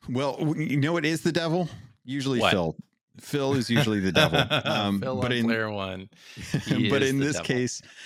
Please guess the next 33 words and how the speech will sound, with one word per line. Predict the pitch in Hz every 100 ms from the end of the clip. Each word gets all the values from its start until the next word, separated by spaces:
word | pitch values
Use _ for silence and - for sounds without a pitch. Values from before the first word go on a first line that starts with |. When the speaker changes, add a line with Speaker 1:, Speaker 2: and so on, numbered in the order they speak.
| - - _ -
Speaker 1:
um, | 107 104 101 95 95 -
I | 104
wanted | 113 131 143
to, | - 127 113 113 113 -
I | 104
wanted | 113 127 123
to | 101
talk | 101 98
about | 95 95 90 - _ _
how | - - 110 117 123 - -
painful | - 107 101 - 92
it | 85
is | 82 80
and | 85
how | 95 92
evil | 117 110 101 90
it | 82
is | 80 78 -
that | 85 82 -
every | 95 98 131
time | 131 - 104 104 101 98 - _
something | - 110 107 123 107
breaks | 92 92 -
on | 92
your | 85
controller, | 78 87 - 85 78
you | - 85
have | 90 101
to | -
go | 101 95
and | 87
actually | 87 - 85
buy | 78 82 87 85